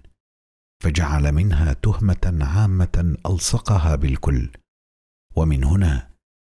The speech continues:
كان الإحساس بالذنب عند فرويد مرضاً، والتوبة نكوصاً، والندم تعقيداً، والصبر على المكاره برودا،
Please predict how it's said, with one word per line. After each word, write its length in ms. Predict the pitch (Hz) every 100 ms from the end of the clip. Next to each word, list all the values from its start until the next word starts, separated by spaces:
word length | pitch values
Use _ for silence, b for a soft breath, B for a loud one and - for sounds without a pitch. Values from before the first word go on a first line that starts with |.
| _ -
كان 200 | 139 92
الإحساس 600 | 76 73 - - 82 - 78
بالذنب 500 | 71 65 71 71 67
عند 320 | 65 73 67
فرويد 560 | - 73 69 64 58 -
مرضاً، 600 | 67 65 64 62 62 58 - _ _ _ _ _ _ -
والتوبة 540 | 78 - 80 76 82 82
نكوصاً، 800 | 76 78 - 113 - 67 58 - - - _ _ -
والندم 540 | 82 65 67 67 69
تعقيداً، 920 | 67 - - - 85 55 64 58 - - _ _ _ -
والصبر 540 | 73 - - 95 92
على 280 | 73 69 80
المكاره 840 | 85 67 67 - 95 107 90 73 76
برودا، 600 | 71 71 73 65 64